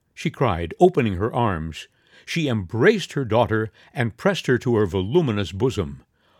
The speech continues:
"Oh, Daisy!" Daisy accepted passively the tokens of affection with a little sad smile.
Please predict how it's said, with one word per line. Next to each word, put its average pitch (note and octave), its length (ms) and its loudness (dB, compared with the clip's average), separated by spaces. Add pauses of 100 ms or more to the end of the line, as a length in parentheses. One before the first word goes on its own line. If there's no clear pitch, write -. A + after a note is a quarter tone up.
(140)
"Oh, G#3 380 4 (160)
Daisy!" A#2 600 2 (1040)
Daisy F#3 400 4
accepted C#3 580 -4
passively F#2 580 -4
the D#2 120 -8
tokens A#2 440 -4
of G2+ 80 -6
affection F2+ 640 -4 (420)
with G#2 120 -4
a A2+ 60 -2
little C#3 240 -4
sad G#2+ 480 -4
smile. E2+ 680 -6